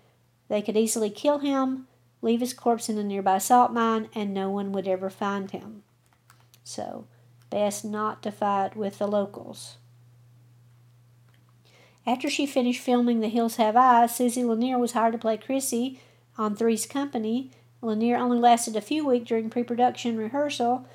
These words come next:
when Mickey Ross, the executive producer, realized Lanier was wrong for the role and fired her.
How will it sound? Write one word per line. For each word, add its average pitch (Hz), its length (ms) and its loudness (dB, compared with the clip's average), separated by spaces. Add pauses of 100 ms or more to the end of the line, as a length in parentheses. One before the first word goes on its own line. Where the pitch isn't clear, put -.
(220)
when 226 480 2
Mickey 247 320 0
Ross, 254 540 4
the 226 140 -4
executive 208 440 -4
producer, 269 640 0 (320)
realized 240 540 4
Lanier 226 420 0
was 233 220 0
wrong 247 240 2
for 269 100 -10
the 285 80 2
role 220 400 4 (100)
and 202 240 -6
fired 196 380 2
her. 214 280 -12